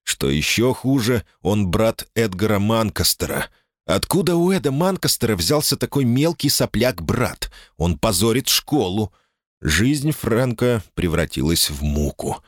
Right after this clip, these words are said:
На площадке для игр ребята окружали его,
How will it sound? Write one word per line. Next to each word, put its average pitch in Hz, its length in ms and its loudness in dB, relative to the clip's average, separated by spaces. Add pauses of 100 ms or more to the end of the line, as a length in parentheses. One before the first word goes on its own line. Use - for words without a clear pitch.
(420)
На 80 160 0
площадке 110 540 0
для 98 180 0
игр 127 440 0 (140)
ребята 110 480 0
окружали 104 580 0
его, 69 400 -6